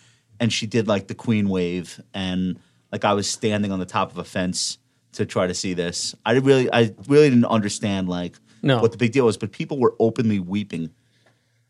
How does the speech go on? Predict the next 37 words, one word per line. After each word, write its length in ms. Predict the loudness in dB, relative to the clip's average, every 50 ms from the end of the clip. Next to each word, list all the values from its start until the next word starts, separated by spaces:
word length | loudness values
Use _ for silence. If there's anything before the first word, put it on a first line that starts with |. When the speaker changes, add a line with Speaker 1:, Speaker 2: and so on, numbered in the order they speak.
| _ _ -2
Speaker 1:
And 120 | 0 2
not 180 | 4 4 4 4
even 160 | 4 4 4
English 340 | 4 4 4 2 2 0 -2
people. 260 | -6 -6 -4 -6 -8 -8
This 160 | -8 -8 -6
is 120 | -4 0
in 80 | 0 0
the 60 | 0
Caymans. 540 | -2 -4 -6 -4 -2 -2 -2 -4 -4 -4 0
Speaker 2:
Well, 280 | 4 4 4 4 4 2
I'm 140 | 2 2 2
supposed 220 | 4 2 2 4
to 60 | 4 4
be 120 | 4 4
in 80 | 4 4
London 320 | 4 4 4 2 2 0
a 40 | 0
week 160 | -2 -4 -4
from 120 | -4 -8 -8
today. 300 | -8 -8 -8 -8 -10 -12 -18 -20 _ _ _ -12
Speaker 1:
Okay. 240 | -10 -4 -4 -4 -4 -4 -8 _ -6
Speaker 2:
That 200 | -6 -6 -4 -6
could 160 | -8 -8 -6
get 140 | -6 -6 -6
all 220 | -6 -8 -10 -12 -16 _ _ _ _ -8
Speaker 1:
Yeah, 300 | -6 -4 -2 -2 -2 -2
I 40 |
don't, 160 | -2 -2 -2 0 0 0 -2 -2
Speaker 2:
sideways. 340 | -4 -4 -6 -4 -4 -2
Speaker 1:
I 20 | -2
don't 140 | -2 -2 0
know. 260 | 0 -2 -2 -2 -6 -10 -18 -20 -18 -14 -12 -12 -12 -12 -14 -14 -14 -12 -8 -4
Speaker 2:
Depends 320 | -2 0 2 2 2 2
upon 200 | 2 2 2 2
how 120 | 4 2 2
much, 200 | 2 0 -2